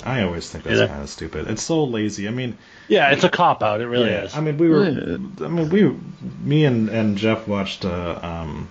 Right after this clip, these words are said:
Speaker 1: you know, the second episode of Heat, and right there they've got Kane and Kane's m-, music starts, and then X-Pac's music hits after that, and it's like,
Speaker 3: Oh, God.
Speaker 1: it's so fucking lazy. Like, do a new song. You have a per-, you have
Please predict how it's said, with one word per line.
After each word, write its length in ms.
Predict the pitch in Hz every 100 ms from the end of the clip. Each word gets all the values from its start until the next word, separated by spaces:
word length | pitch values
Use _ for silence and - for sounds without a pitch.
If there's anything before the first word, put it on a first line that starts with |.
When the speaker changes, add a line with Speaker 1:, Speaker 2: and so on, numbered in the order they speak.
| - -
Speaker 1:
you 60 | 98
know, 100 | 87
the 60 |
second 260 | 92 120 110
episode 280 | 101 101 92
of 100 | 87
Heat, 360 | - 110 92 92
and 300 | 85 85 73
right 220 | 101 98
there 160 | 113
they've 180 | 98 87
got 260 | 92 95 -
Kane 280 | - 104 92
and 260 | 87 -
Kane's 460 | - 117 113 101 92 -
m-, 220 | 95 87 -
music 360 | 107 110 98 95
starts, 340 | - 104 92
and 140 | 95
then 60 | 95
X-Pac's 420 | 98 - 78 78 -
music 240 | 78 -
hits 240 | - 76
after 260 | - - -
that, 120 | 80
and 120 | 69 98
it's 160 | -
like, 140 | 110 104
Speaker 3:
Oh, 280 | 117 113 85
God. 400 | - - - -
Speaker 1:
it's 140 | 143 -
so 640 | - - - 170 143 110
fucking 560 | 95 - 131 - 87 85
lazy. 480 | 90 98 92 71 73
Like, 340 | 85 87 - - - - - - 107
do 200 | - 202
a 20 | 214
new 160 | 165
song. 500 | 185 - 233 180 - -
You 200 | 117 160
have 520 | 147 208 214 180 165
a 80 | 165
per-, 300 | 156 180 196 156
you 140 | 160
have 180 | 165 220